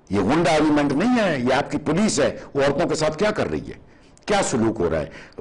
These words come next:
گاؤں گاؤں بڑے بڑے جو چودھری صاحبان ہیں، وہ اس علاقے کی غریب عورت کی کیا عزت اس ملک میں رہ گئی ہے؟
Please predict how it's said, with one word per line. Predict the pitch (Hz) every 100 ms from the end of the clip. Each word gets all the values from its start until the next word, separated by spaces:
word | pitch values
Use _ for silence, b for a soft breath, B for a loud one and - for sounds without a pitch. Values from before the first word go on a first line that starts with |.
| - - - - - 104
گاؤں | 175 202 185
گاؤں | 175 190
بڑے | - 151 185
بڑے | 180 175
جو | 165 147
چودھری | 175 165 180
صاحبان | 160 151 147 151 165
ہیں، | 156
وہ |
اس | 165 - B B -
علاقے | 143 160 170
کی | 165 147
غریب | 131 165 160 - - - - - - 139
عورت | 151 160
کی | 170
کیا | - 170
عزت | 180 139 123
اس | 120 113
ملک | 92 76
میں | 90
رہ | 78 73
گئی | 62
ہے؟ | -